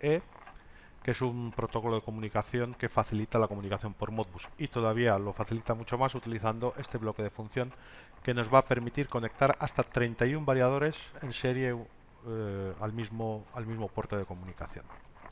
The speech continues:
Para hacer la conexión, en principio, pues, eh, iremos del, del adaptador de comunicaciones del cif once a esos terminales del, del variador, el S N y el S P.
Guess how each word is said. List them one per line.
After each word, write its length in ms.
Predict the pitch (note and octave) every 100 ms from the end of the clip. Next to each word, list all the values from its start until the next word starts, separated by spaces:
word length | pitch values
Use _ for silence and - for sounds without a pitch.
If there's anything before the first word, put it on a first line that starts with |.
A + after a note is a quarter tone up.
| - - - - - - - - -
Para 140 | B2 A2+
hacer 200 | - B2+
la 140 | A2+
conexión, 580 | - A2 - E3 F#3 G#3
en 80 | B2+
principio, 500 | A#2 A2+ A#2+ A2+ G2
pues, 420 | - G2+ F#2+ -
eh, 540 | G2+ F#2+ F#2+ F#2 F#2 F2+
iremos 480 | A#2 A#2 A2+ G2 F#2
del, 600 | G2 G2 F#2+ F#2+ F#2+ G2 F#2 - - - -
del 180 | A2+ G#2
adaptador 580 | G2+ - G#2+ G#2+ G#2+ G2
de 100 | G2+
comunicaciones 480 | G2+ G2+ G2+ A2+ G2
del 140 | G2
cif 240 | - G#2
once 320 | A2+ A2 F#2+ -
a 160 | - A2
esos 240 | G#2+ A2+
terminales 680 | - G#2 G#2 G#2+ A2 G2+ F#2
del, 380 | F#2+ F#2+ F#2+ F#2+ - - - - - - - - - -
del 160 | - G#2+
variador, 540 | G#2 G#2 A2 D3 F3+ - - - - - - -
el 100 | G#2
S 240 | G#2+ A2+
N 180 | G#2+ G2+
y 120 | G2
el 100 | G2
S 160 | G#2 A#2
P. 240 | - F#3